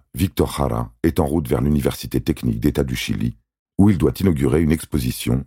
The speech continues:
avant de rejoindre le président à la Moneda. En chemin, il est arrêté par des militaires qui l'emprisonnent au Stade national,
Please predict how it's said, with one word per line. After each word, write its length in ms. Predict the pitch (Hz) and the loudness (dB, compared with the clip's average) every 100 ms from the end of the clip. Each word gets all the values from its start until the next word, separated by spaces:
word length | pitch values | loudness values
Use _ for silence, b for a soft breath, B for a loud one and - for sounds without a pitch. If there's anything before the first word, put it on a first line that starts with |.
| - | -2
avant 200 | 90 92 | 0 2
de 80 | 67 | 2
rejoindre 400 | 73 78 62 55 | 0 0 -2 -4
le 60 | |
président 460 | - 76 60 60 65 | -2 -2 0 0 0
à 60 | |
la 80 | 64 | 0
Moneda. 500 | 58 57 53 50 - _ _ _ _ _ _ _ _ _ - | 0 0 -2 -6 -8 _ _ _ _ _ _ _ _ _ 0
En 100 | 65 | 2
chemin, 480 | - 64 64 71 - _ _ - | 2 2 2 0 -6 _ _ 0
il 120 | 87 | 2
est 120 | 87 | 4
arrêté 260 | 85 85 90 | 0 0 -2
par 140 | 65 | 0
des 80 | 73 | 0
militaires 480 | 78 62 - 71 - | 0 -2 0 0 0
qui 100 | 69 | 0
l'emprisonnent 480 | 76 - 64 69 | 0 0 0 0
au 40 | 58 | 0
Stade 260 | - 78 | -2 -2
national, 680 | 64 64 - 58 64 76 80 | 0 -2 0 0 0 -2 -6